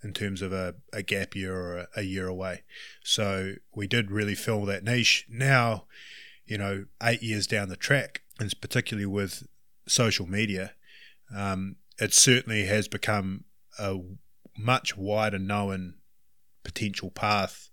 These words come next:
for your overseas adventure. And, you know, that's a function of social media and a function of us sending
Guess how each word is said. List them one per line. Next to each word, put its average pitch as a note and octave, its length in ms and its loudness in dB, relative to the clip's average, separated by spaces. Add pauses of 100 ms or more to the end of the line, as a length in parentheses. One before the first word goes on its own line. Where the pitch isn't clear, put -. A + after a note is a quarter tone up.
(220)
for - 160 -6
your G2 200 0
overseas F#2 400 -2
adventure. F2+ 480 -8 (400)
And, F#2+ 400 -6 (100)
you G2+ 100 -12
know, F#2 160 -6
that's - 480 2 (140)
a F2+ 60 -8
function A2 380 -2
of F#2+ 60 -4
social G#2+ 320 0
media A2+ 300 -2
and F#2+ 80 -2
a F#2 60 -4
function G#2 420 -2
of F#2 80 -2
us G#2 180 2
sending F#2+ 500 -2